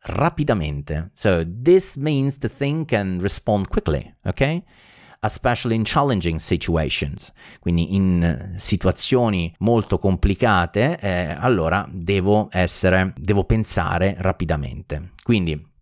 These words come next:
for example, in sales you need to be able to think on your feet, ok? Quindi nella vendita devi essere bam bam, veloce, immediato.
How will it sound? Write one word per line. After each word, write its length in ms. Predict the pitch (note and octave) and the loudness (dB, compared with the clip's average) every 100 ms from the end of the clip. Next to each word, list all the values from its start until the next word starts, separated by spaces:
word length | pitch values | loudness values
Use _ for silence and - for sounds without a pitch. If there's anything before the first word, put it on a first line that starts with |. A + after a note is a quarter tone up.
| _ _ | _ _
for 140 | - B2 | 0 0
example, 480 | G2+ G2 E2 F2 - | 2 0 2 0 2
in 180 | E3+ F#3 | 2 4
sales 540 | - E2+ D#2+ B2 - | 0 0 0 -2 -2
you 100 | A#2 | 0
need 280 | A#2 B2+ B2 | 2 0 0
to 140 | A2+ | 0
be 180 | F#2 F#2+ | 2 2
able 300 | G2+ F2+ F#2 | 2 4 2
to 120 | - G#2 - | -2 -6 -2
think 260 | - C3+ E2 - | 0 0 -2 0
on 180 | G2+ | 2
your 100 | F#2 | 2
feet, 540 | F#2 F3 G#2 - - - _ _ - | 2 0 -2 -8 -14 -16 _ _ -8
ok? 340 | F2 - F#2+ | -6 -2 -2
Quindi 340 | E2 G2+ E2 D2+ - - - | 0 0 0 -2 -12 -14 -4
nella 320 | A2 C3 A2+ | 0 2 2
vendita 500 | F#2 D#2 D2 D#2+ F2+ | 2 -2 -4 -4 -4
devi 260 | E2+ E2+ | -2 0
essere 360 | F#2+ - F2+ F2+ | 0 0 0 0
bam 240 | E2 G#2 | 2 0
bam, 220 | F#2+ F2+ D2+ | 2 0 2
veloce, 400 | G#2 E2+ - D#2+ | 2 2 0 0
immediato. 720 | F2+ G2 F2 D#2 D2+ D#2 D#2 | 2 2 2 -2 -2 -6 -4